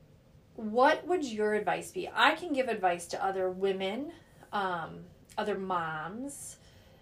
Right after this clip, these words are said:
um, going through something difficult or going through, you know, a mom trying to raise her family and still provide normal and then battle whatever they're battling. It doesn't have to be cancer, but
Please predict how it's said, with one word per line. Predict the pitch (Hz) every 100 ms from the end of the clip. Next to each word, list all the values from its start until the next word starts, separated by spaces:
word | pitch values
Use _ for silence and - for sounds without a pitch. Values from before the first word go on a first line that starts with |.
| -
um, | - 196 180 170 180
going | 202 202 196
through | - 190
something | 185 185 185 185
difficult | 190 190 190 - 185 185
or | 196
going | 185 180 180 175
through, | - - 190 180 175 175
you | 180
know, | 165
a | 160
mom | 175 175 170 180
trying | 196 175
to | 170
raise | 170 170
her | 175
family | - 226 226 208 202 202 208 - - - - - - - -
and | 226
still | 208 190
provide | 185 185 165 165
normal | 208 214 208 202 185
and | 170
then | 170 170
battle | 170 160 156 165 165 170 170 - - - - - - - -
whatever | 220 202 180
they're | 185 190
battling. | 185 156 160 190
It |
doesn't | 220 214
have | 202
to | 190
be | 175
cancer, | 170 185 180 170 170 175
but | 180